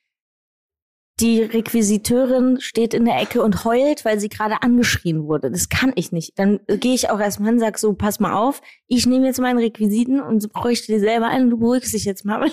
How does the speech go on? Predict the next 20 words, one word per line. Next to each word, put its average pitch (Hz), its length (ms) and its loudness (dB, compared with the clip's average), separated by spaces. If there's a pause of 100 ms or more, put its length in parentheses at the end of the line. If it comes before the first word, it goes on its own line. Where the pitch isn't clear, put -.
ich 403 220 0
kann 370 160 0 (120)
so 392 140 2
nicht 254 280 -2
drehen. 233 400 0 (400)
Ich - 40 -20
finde 247 220 2
es - 140 -6
ganz 285 280 -2
schlimm, 269 420 2
wenn 226 160 2
ich, 220 140 -4
ich - 140 -12
bin 247 160 2
da 240 140 2
so 233 120 2
manchmal 220 440 2
so 214 140 0
ein 214 80 -2
bisschen, 208 460 -2